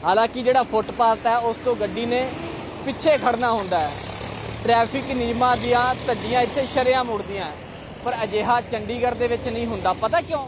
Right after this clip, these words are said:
ਉੱਥੇ ਚਲਾਨ ਹੁੰਦੇ ਆ। ਚਲਾਨ ਕਿਵੇਂ ਹੁੰਦੇ ਆ? ਉਹ ਜਿਹੜੇ ਕੈਮਰੇ ਲੱਗੇ ਹੁੰਦੇ ਚੰਡੀਗੜ੍ਹ ਦੇ ਵਿੱਚ, ਉਹਨਾਂ ਦੇ ਨਾਲ ਚਲਾਨ ਹੁੰਦੇ ਆ। ਤੇ ਆਹ ਬਾਈ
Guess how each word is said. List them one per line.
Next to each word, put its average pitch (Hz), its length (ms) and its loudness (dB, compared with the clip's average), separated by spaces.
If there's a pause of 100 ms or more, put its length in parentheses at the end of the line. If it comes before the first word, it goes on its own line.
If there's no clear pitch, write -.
(300)
ਉੱਥੇ 208 240 -2
ਚਲਾਨ 208 420 0
ਹੁੰਦੇ 190 340 -2
ਆ। 143 120 -4 (1080)
ਚਲਾਨ 240 320 2
ਕਿਵੇਂ 285 220 -4
ਹੁੰਦੇ 269 280 4
ਆ? 285 160 2 (100)
ਉਹ 302 140 4
ਜਿਹੜੇ 311 420 2 (320)
ਕੈਮਰੇ 240 380 2
ਲੱਗੇ 226 260 -2
ਹੁੰਦੇ 220 240 -2
ਚੰਡੀਗੜ੍ਹ 185 500 -4
ਦੇ 170 120 -6
ਵਿੱਚ, 160 240 -8
ਉਹਨਾਂ 226 320 0
ਦੇ 202 140 -4
ਨਾਲ 185 300 0 (760)
ਚਲਾਨ 214 380 2
ਹੁੰਦੇ 208 360 -2
ਆ। 214 40 2
ਤੇ 220 120 -2
ਆਹ 262 240 4
ਬਾਈ 254 280 0